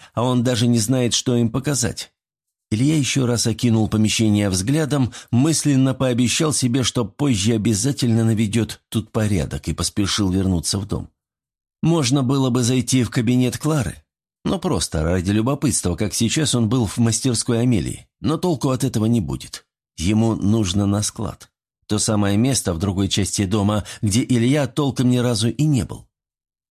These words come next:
Юрист передал ему немалую связку ключей, которая раньше хранилась у Петра,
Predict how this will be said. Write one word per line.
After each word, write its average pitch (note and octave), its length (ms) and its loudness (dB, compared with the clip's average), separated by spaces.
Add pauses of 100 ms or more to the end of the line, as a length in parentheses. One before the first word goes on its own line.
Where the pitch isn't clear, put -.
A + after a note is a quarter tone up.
(180)
Юрист G#2 520 0
передал F#2+ 440 0
ему F#2+ 340 0
немалую G2 460 0
связку F#2 440 -4
ключей, G#2 540 -2 (140)
которая G#2 460 0
раньше A#2 340 0
хранилась A2 560 0
у A2+ 40 -6
Петра, - 420 -6